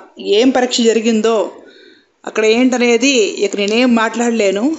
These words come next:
అది ఆ పరమాత్ముడికే తెలియాలి. <laughs> దయచేసి నన్ను మన్నించండి. సరే, ఆ పేజీ వదిలేసి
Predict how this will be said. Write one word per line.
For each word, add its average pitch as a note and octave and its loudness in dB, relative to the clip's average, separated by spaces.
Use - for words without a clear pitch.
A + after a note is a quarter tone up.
అది G#3 -2
ఆ G#3+ -2
పరమాత్ముడికే A#3+ 0
తెలియాలి. G#3 2
<laughs> - -4
దయచేసి A3 2
నన్ను G3+ 0
మన్నించండి. G#3+ -2
సరే, A3 -2
ఆ F#3+ -6
పేజీ G#3+ 2
వదిలేసి B3 2